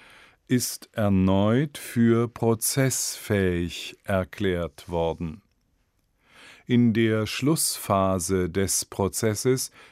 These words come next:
geht es nun um das Strafmaß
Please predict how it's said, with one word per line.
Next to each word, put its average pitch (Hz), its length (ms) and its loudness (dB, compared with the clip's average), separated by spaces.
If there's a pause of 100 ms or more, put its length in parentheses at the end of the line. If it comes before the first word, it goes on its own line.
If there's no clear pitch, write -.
(120)
geht 127 220 0
es 117 280 -2
nun 123 580 4 (260)
um 123 420 4
das 104 320 0
Strafmaß 98 1120 0